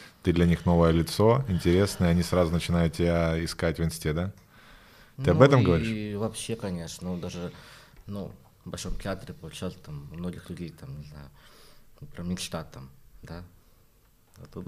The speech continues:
Speaker 2: <laughs> просто так раз тебе предложили. Нет, ну, классно.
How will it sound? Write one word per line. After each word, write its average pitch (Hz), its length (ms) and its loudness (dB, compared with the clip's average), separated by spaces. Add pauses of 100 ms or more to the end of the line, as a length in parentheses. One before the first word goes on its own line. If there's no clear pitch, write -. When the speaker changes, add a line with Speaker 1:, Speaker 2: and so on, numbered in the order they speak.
(160)
Speaker 2:
<laughs> 151 460 -4
просто - 280 -10
так 95 240 -10
раз 87 160 -8
тебе - 160 -16
предложили. - 520 -16 (720)
Нет, 104 320 -10
ну, 101 80 -8
классно. 90 340 -8